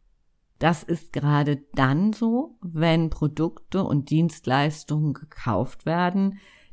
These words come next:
die wir nicht so häufig kaufen und wo wir jetzt auch nicht die größte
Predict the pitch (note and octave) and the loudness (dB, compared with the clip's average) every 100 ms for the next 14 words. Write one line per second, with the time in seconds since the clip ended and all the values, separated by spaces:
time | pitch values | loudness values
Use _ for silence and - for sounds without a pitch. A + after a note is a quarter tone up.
0 | - - E3 D#3+ E3 D#3+ D#3+ D3+ C#3+ C#3+ | -8 0 2 4 2 4 4 4 4 2
1 | D#3+ D#3+ E3+ G3+ G3+ - G3 B3+ C4+ C#4 | 2 0 2 0 -2 -4 -2 -2 -2 -2
2 | B3+ - - G#3 G#3+ - A3+ A3+ - - | -2 -4 -2 0 -2 0 0 0 -16 -10
3 | - F3+ D#3 F3+ F#3 F#3+ F3 - - C#3 | -4 -2 0 0 2 2 0 -2 2 2
4 | E3 F3+ E3 - - E3 - A#2 C3 D3 | 2 0 -2 -6 -6 -4 -4 2 4 4
5 | D3 - D#3+ D#3+ D#3 - | 2 -4 0 2 0 -2